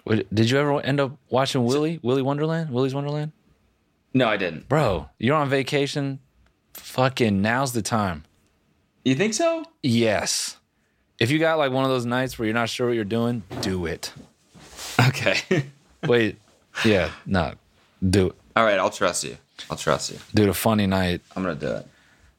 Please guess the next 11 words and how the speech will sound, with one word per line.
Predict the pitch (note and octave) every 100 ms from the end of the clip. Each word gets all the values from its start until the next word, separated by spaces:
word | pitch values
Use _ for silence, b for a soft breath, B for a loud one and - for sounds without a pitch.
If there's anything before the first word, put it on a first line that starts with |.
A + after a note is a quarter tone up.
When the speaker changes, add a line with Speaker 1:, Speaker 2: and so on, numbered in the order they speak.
| _
Speaker 1:
The, | G2 F#2 F#2
the | - F#2
week | F#2 F#2 F#2
I, | F2 E2+ - _ - -
I, | E2+ E2 D#2+
uh, | D2+ - - - _ _ _ _ _ _ _ _ -
Helena | F#2 F2
and | E2+
I | E2
got | E2 E2
engaged, | D#2+ E2 D#2+ D2+ D2 -